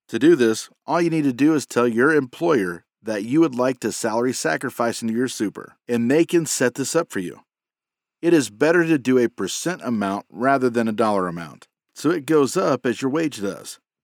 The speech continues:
It is always good to play around with a compound interest calculator to see the results you will get over time. Now,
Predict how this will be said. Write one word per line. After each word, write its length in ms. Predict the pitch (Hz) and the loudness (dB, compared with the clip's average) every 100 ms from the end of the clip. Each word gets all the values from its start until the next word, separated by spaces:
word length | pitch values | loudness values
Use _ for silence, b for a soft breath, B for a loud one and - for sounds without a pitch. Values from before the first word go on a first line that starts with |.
| _ | _
It 140 | 147 160 | -2 2
is 180 | 113 98 | 2 0
always 380 | 139 151 165 139 | -2 2 0 0
good 260 | 131 117 101 | 0 0 0
to 80 | |
play 260 | - - 110 | -6 -2 0
around 400 | 131 117 98 90 | 2 0 0 -2
with 140 | 101 | -4
a 80 | 104 | -6
compound 580 | - 127 123 120 131 123 | -4 -4 -4 -2 -2 -2
interest 380 | 135 139 127 - | -4 -4 -4 -2
calculator 580 | 143 151 127 104 101 101 | -4 -2 -2 -2 -2 -4
to 140 | 107 | -6
see 220 | - 160 | -4 -4
the 100 | 170 | -2
results 580 | 175 160 - 117 110 - | -2 -2 0 0 0 -4
you 120 | 127 | -2
will 140 | 160 131 - | 0 -2 -2
get 200 | 180 110 | -2 0
over 200 | 92 95 | -4 -4
time. 500 | 127 120 85 65 - _ _ _ | -4 -4 -6 -12 -20 _ _ _
Now, 400 | 117 127 165 78 | -2 -2 -2 -8